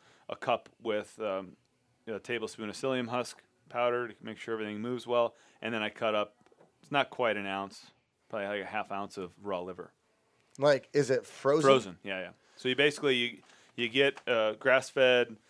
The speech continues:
Speaker 1: you know, grass-fed liver.
Speaker 2: Where do you buy this at?
Speaker 1: We,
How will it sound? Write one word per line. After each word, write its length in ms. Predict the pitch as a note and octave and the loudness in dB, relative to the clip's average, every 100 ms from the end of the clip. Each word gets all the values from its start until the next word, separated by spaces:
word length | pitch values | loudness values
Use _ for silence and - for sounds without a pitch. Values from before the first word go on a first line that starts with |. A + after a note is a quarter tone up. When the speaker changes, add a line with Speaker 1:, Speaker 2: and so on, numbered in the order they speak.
| _ - | _ -10
Speaker 1:
you 100 | A#2 | -6
know, 160 | G#2 G#2 _ _ _ _ _ | -6 -8 _ _ _ _ _
grass-fed 640 | - B2+ - - C3 B2 A#2 | 2 2 2 0 4 4 2
liver. 460 | A2+ G2+ G#2+ B2+ _ _ _ _ _ - | -2 0 -2 -4 _ _ _ _ _ 0
Speaker 2:
Where 140 | D#3 | 2
do 60 | D#3+ | 4
you 60 | |
buy 180 | D3 D3 | 6 6
this 180 | C3+ - | 4 2
at? 240 | A2 D3 _ _ _ _ _ - | 0 0 _ _ _ _ _ -18
Speaker 1:
We, 380 | D3+ D#3 D#3 D3+ | -2 0 2 0